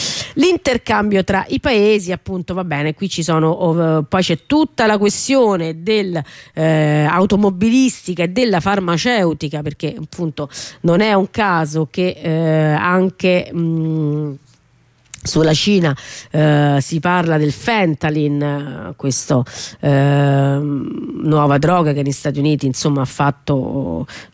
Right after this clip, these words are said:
ehm, ci ha fatto vedere anche tante immagini dei cosiddetti, eh, zombie e via dicendo. Insomma, America ne ha, ne pa-, in America se ne parla tantissimo,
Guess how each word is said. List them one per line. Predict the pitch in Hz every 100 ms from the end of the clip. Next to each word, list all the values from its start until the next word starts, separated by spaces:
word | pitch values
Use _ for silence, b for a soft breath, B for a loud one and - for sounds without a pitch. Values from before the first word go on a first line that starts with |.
| -
ehm, | - 226 - 277 254 277 - 220 196 -
ci | -
ha |
fatto | - 143 -
vedere | 147 151
anche | 147 143 143
tante | 151 143 135
immagini | 139 131 143 165 160 156 143
dei | 143
cosiddetti, | 151 160 143 147 143 - 139 135 B B -
eh, | 139 135 131 131 131 135
zombie | 139 160 147 143 143 135
e | 135 135
via | 151
dicendo. | 139 151 139 135
Insomma, | 135 135
America | 139 156 156 151
ne | 143
ha, | 147 143 -
ne | 147
pa-, | 139 165
in | 160
America | 143 160 180 165
se | 165
ne | 143
parla | 160 160 160
tantissimo, | 147 151 - 170 143 - - 214 277